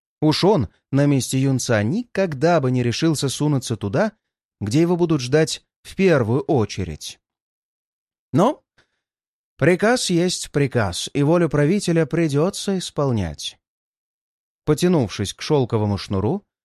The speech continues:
чиновник ухватился за него и несколько раз дёрнул. В кабинет почти сразу же вбежал вышкаленный прислужник,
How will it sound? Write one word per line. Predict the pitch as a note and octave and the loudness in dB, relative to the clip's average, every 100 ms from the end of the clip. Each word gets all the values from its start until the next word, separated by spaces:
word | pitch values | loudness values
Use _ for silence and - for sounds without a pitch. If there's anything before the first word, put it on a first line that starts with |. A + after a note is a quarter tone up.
| _ | _
чиновник | - D3 F3+ G#3+ G#3 | -2 0 2 0 0
ухватился | G3+ - D#3+ F3+ D#3+ D#3 | -2 0 0 0 -2 -2
за | D3+ D3+ | -2 0
него | D3+ G#2+ E2 C2 E2+ _ _ _ - | 0 -2 -6 -12 -20 _ _ _ -2
и | B2+ F3 | 0 0
несколько | F#3+ F3 - F#3+ C3+ | -2 -4 -4 -2 0
раз | C3+ C#3+ | -2 -2
дёрнул. | A#2+ G2 D#2+ D2 E2 _ _ _ _ _ _ _ _ _ | 0 0 -2 -8 -12 _ _ _ _ _ _ _ _ _
В | - | -2
кабинет | C#3+ D3 F#3 C#3 | 0 2 2 0
почти | - C3 - | -2 -4 -2
сразу | C3+ C#3+ D#3 C#3 | -2 0 0 0
же | C3 | 0
вбежал | C3 C3 B2+ D3+ | 0 0 2 2
вышкаленный | C3+ C#3 - C#3+ C#3+ C#3+ | 0 -2 -2 0 0 0
прислужник, | - E3 - A#2 F#2+ F2+ - | -2 -4 -2 -4 -2 -6 -8